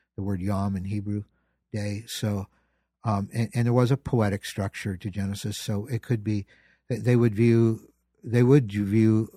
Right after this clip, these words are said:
however, um, however, uh, Genesis one as history, but over long periods of time. And we do know, um, that if you believe in an old earth,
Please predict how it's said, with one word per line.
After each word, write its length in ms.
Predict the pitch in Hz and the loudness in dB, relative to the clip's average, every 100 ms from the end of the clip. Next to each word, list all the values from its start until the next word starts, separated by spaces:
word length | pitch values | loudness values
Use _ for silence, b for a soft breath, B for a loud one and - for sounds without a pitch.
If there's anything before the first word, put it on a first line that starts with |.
| - | -20
however, 680 | - 113 110 110 101 107 - _ _ _ _ _ _ _ - | -6 -2 2 2 2 -2 -4 _ _ _ _ _ _ _ -4
um, 500 | 117 110 107 104 101 _ _ _ | 2 2 2 -2 -6 _ _ _
however, 800 | - 113 110 110 110 107 107 104 _ _ _ - | -4 0 2 2 2 2 0 -4 _ _ _ -20
uh, 680 | - 110 107 110 107 113 117 | -16 -14 -12 -12 -12 -10 -6
Genesis 400 | 107 110 - 95 | -2 0 -2 -2
one 140 | 107 | -2
as 140 | 101 95 | -2 -2
history, 420 | 101 - 107 110 _ _ - | -4 -4 -6 -6 _ _ -8
but 160 | 104 - | -6 -2
over 220 | 110 107 | -2 0
long 220 | 104 101 | 0 -2
periods 260 | - 98 92 | -2 -6 -6
of 80 | 90 | -8
time. 280 | 98 98 - _ _ - | -8 -8 -10 _ _ 0
And 120 | 151 | 2
we 80 | 175 | 2
do 180 | 156 | 2
know, 320 | 127 113 110 - _ _ _ _ _ _ _ _ - 147 _ - | 2 2 0 -4 _ _ _ _ _ _ _ _ -20 -20 _ -6
um, 400 | 117 107 104 104 - | -2 0 -2 -6 -6
that 280 | 110 110 104 113 - _ _ _ | -2 -2 -4 -10 -20 _ _ _
if 140 | 113 117 | -4 -2
you 100 | 123 | 2
believe 260 | 113 113 | 4 4
in 80 | 107 | 2
an 100 | 107 | 2
old 180 | 107 107 | 2 2
earth, 560 | 104 104 - - - | 2 0 -4 -18 -20